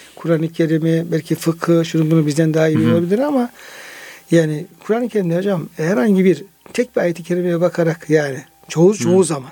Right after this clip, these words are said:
Speaker 2: Hı hı.
Speaker 1: tek bir ayet-i kerimeye bakarak ne inanç esasları bakımından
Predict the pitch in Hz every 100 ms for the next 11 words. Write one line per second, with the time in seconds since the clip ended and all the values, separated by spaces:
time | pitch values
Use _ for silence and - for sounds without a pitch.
0 | _ 110 101 82 98 95 92 247 185 170
1 | 165 185 185 170 175 170 165 208 226 190
2 | 190 170 170 - 170 160 160 165 160 165
3 | 220